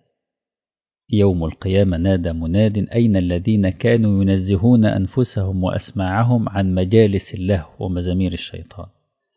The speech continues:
اسكنوهم رياض المسك.' ويقول للملائكة: 'اسمعوا، أسمعوهم تمجيدي وتحميدي، وأخبروهم ألا خوف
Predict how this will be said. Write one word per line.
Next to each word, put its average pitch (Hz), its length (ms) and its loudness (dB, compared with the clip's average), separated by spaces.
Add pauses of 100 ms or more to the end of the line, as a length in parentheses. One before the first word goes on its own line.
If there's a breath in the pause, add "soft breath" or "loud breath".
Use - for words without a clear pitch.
(320)
اسكنوهم 107 680 4
رياض 107 340 4
المسك.' - 680 -4 (1200)
ويقول 107 440 2
للملائكة: 87 640 -2
'اسمعوا، - 720 -6
أسمعوهم 101 720 -2
تمجيدي 92 800 0
وتحميدي، - 880 -10 (220)
وأخبروهم 98 960 -2
ألا 92 300 -4
خوف 95 280 -6